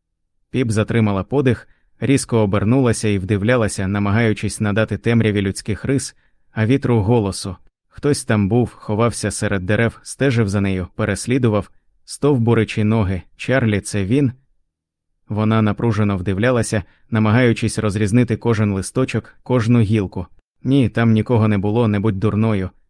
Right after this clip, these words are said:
Це просто ще одна з тих речей, що тепер живуть у її голові. Вона боїться всього. Сердиться на все.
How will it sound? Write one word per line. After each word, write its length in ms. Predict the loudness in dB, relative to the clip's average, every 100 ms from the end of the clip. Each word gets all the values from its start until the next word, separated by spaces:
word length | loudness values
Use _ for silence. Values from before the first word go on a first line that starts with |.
| _ _ -12
Це 220 | -4 -2
просто 380 | 0 0 0 -2
ще 260 | 0 0
одна 280 | 2 2 0
з 80 | 0
тих 220 | -4 -4
речей, 460 | -8 -4 -2 -2 -4
що 200 | -10 -8
тепер 320 | -4 -2 -2
живуть 420 | -2 -2 -2 -2
у 60 | -4
її 280 | -2 -2 -2
голові. 420 | -2 -2 -4 -6 _ _ _ _ _
Вона 280 | -2 2 2
боїться 440 | 2 2 0 -2
всього. 420 | -8 -6 -4 -4 -6 _ _ _ _ _ _ -16
Сердиться 560 | -4 -2 0 0 0
на 80 | -4
все. 320 | -4 -6 -8